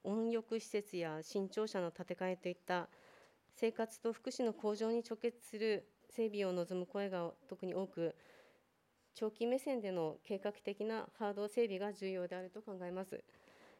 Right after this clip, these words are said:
市民の意見を十分に考慮いただき、反映していただけるよう切にお願いし、次の項目に移らせていただきます。えー、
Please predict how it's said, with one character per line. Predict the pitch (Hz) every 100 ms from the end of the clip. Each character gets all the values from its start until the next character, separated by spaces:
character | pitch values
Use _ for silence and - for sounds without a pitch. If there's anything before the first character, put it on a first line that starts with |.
| _
市 | - 247
民 | 240 240
の | 208
意 | 208
見 | 208 202
を | 185
十 | - 202
分 | 233
に | 254 208
考 | 226
慮 | 202
い | 190
た | 185
だ | 175
き、 | 175 170 - - -
反 | - 202
映 | 202 202
し |
て | 208
い | 190
た | 202
だ | 196
け | 196 202
る |
よ | 214 220
う | -
切 | 214 -
に | 196 170
お | 170
願 | 170 175
い | 175
し、 | - 202 - -
次 | 190 180
の | 175
項 | 180
目 | 175 170 214
に | 220
移 | 208
ら | 175
せ | 180
て | 175
い | 165
た | 160
だ |
き | -
ま | 156 160
す。 | 165 - _ _ - - - - - - - - - - - - - - _ - - _ _ _ _ _ _ -
え |
ー、 | 185 185 175 170 -